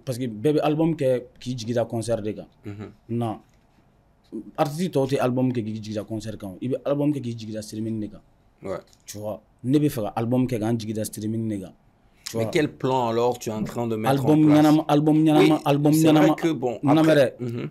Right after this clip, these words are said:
Speaker 1: i kana na album miiri, i b'a fɔ ko fɛn. A miiri, i b'a fɔ ni Salif Keita ko k'a bɛ album bɔ, a bɛ préparation min k'a ka album na. C'est ce que moi, je, moi, je vais faire, quoi. N tɛna na album banal kɔni kɛ.
Speaker 2: Mhm.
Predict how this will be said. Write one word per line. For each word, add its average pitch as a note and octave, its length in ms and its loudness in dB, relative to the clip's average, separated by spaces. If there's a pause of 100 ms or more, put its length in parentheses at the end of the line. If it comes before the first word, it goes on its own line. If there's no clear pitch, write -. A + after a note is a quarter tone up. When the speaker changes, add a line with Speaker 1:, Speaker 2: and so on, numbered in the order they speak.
Speaker 1:
i D#3 60 -2
kana G3 180 2
na D3+ 140 4
album D3 440 4
miiri, B2+ 200 4
i - 40 2
b'a C3 140 6
fɔ A#2 140 -6
ko A#2 100 2
fɛn. A2 300 -2
A A#2 100 0
miiri, C3+ 180 4
i D3+ 40 4
b'a E3 120 4
fɔ C3+ 320 0 (320)
ni C#3+ 140 4
Salif D3 340 2
Keita C3+ 260 0
ko A#2+ 100 0
k'a B2 160 0
bɛ A#2 160 0
album A#2 380 0
bɔ, A2 160 -2 (420)
a G#2+ 100 -6
bɛ G#2+ 120 -2
préparation C3+ 540 2
min C3 100 2
k'a B2 100 2
ka A2+ 80 0
album A2 340 -2
na. G2+ 160 -6 (320)
C'est A#2 140 -6
ce - 60 -10
que D3+ 100 -2
moi, C3+ 180 -2
je, A2 80 -10
moi, A#2+ 240 -4
je - 60 -4
vais A2+ 100 -2
faire, A2+ 200 -4
quoi. - 140 -14 (200)
N C3+ 80 0
tɛna F3+ 180 4
na C3+ 60 2
album C3 340 0
banal B2+ 260 0
kɔni G#2+ 180 -4
kɛ. G2 120 -10 (240)
Speaker 2:
Mhm. G#2 180 -12